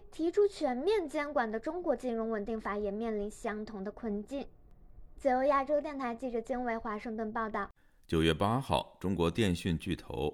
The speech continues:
Speaker 2: 华为公布两款手机预定，华为王炸一度冲上微博热搜。虽然有网民对此欢欣鼓舞，但在本台《亚洲很想聊》节目中，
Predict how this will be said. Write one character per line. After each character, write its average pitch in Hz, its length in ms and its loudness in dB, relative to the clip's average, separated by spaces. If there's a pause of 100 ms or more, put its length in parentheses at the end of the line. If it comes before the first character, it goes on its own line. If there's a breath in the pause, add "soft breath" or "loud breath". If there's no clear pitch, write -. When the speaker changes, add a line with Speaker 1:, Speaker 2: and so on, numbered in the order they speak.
Speaker 2:
华 87 180 4
为 87 340 4
公 78 160 -2
布 69 120 0
两 67 260 -2
款 60 320 -4
手 60 300 -6
机 87 240 -2
预 92 120 0
定， 110 240 2 (520 loud breath)
华 85 220 6
为 85 180 6
王 80 240 2
炸 139 200 0 (120)
一 80 100 0
度 78 160 2
冲 80 260 -2
上 67 360 -2
微 87 120 2
博 71 160 0
热 80 200 0
搜。 95 280 2 (600 soft breath)
虽 - 120 0
然 104 120 6
有 101 100 4
网 76 240 0
民 71 180 0
对 87 200 4
此 64 240 -4
欢 104 200 0
欣 110 160 -2
鼓 107 140 -2
舞， 71 400 0 (260)
但 85 80 2
在 82 140 2
本 69 180 -2
台 69 360 -2
《亚 101 180 2
洲 95 160 -2
很 90 180 0
想 64 300 -4
聊》 78 240 0
节 - 140 -2
目 65 120 -2
中， 64 240 -4